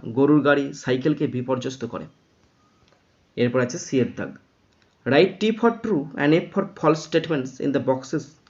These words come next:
given boxes, in the boxes given below, in the boxes given বিইএলওডব্লিউ below। বন্ধুরা,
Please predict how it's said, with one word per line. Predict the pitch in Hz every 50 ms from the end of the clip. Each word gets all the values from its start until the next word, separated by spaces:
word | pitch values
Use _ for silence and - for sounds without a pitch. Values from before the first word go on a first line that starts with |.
| - 113 107
given | 123 120 120 127 120 107
boxes, | 113 107 - - 107 - - _ _ _ _ _ _ _ _ _ _ _ _ _ _ _ _ _ - 127
in | 131 143
the | 147 131
boxes | 147 143 - - 175 160 139 120 117
given | 131 127 139 151 135 107 117
below, | 110 110 104 - - _ _ _ _ _ _ _ _ _ _ _ - -
in | 131 135 139
the | 151 139 143
boxes | 147 143 - - 180 143 123 -
given | 139 127 135 160 131 123 - - - 120 117 104 -
বিইএলওডব্লিউ | 139 135 131 - 147 147 - 92 120 127 123 131 139 135 120 113 101 104 110 104 104
below। | 117 104 107 117 - _ _ _ _ _ _ _ _ _ _ _ _ _ _ _ _ _ _ _ -
বন্ধুরা, | 117 143 156 160 165 202 208